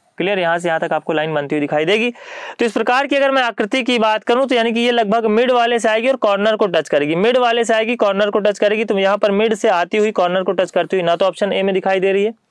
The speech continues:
ना तो ऑप्शन बी में दिखाई दे रही है और ना तो ऑप्शन डी में दिखाई दे रही है, यानी कि ऑप्शन नंबर सी क्या हो जाएगा? राइट आंसर हो जाएगा। फिर से देख लो कैसे बनाना था, किया क्या हमने?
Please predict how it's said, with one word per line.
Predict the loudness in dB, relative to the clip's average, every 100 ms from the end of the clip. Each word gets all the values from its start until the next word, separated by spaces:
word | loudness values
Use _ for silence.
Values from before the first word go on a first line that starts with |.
| -20 -20 -20 -14 -4
ना | 0 2
तो | 2
ऑप्शन | 0 0 0
बी | 0
में | 0
दिखाई | 0 0 0
दे | 0
रही | 0 0
है | -2 -6 -8
और | -4
ना | 0 0 0
तो | 0
ऑप्शन | 0 0 -2 -2 -2 -2 0
डी | 0
में | 0
दिखाई | 0 0 0
दे | 0
रही | 0
है, | 0
यानी | 0
कि | 0
ऑप्शन | 0 -2
नंबर | -2 -2 -2
सी | -2
क्या | 0
हो | 2
जाएगा? | 2 2
राइट | 2 2 0
आंसर | 0 0
हो | 2
जाएगा। | 2 2
फिर | 0 0
से | 2
देख | 2 2
लो | 0
कैसे | 0 0 0
बनाना | 2 2 2
था, | 0 -2 -4 _ -20 -20 _ _ -20 -20 _ _ _ -20 -20 -20 -20 -20 _ -2
किया | 2 2
क्या | 2 2
हमने? | 2 2